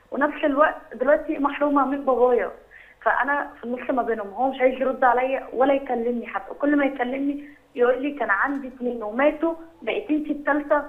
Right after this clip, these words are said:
ومتي انت كمان". فانا دلوقتي عايزه اعرف، هي مشكلتي مش انا، هي مشكلتي مشكله مامتي.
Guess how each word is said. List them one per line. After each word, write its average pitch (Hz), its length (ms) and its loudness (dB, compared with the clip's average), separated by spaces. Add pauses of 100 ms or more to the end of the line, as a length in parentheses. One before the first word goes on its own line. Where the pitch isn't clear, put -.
(180)
ومتي 285 460 -4
انت 247 240 -8
كمان". 180 300 -4 (560)
فانا 277 300 2
دلوقتي 254 420 0
عايزه 240 300 4
اعرف، 196 320 -2
هي 247 40 0
مشكلتي 285 500 -4
مش 254 200 -2
انا، 190 180 -2 (100)
هي 226 60 -12
مشكلتي 254 420 -6
مشكله 247 400 -4 (140)
مامتي. - 300 -20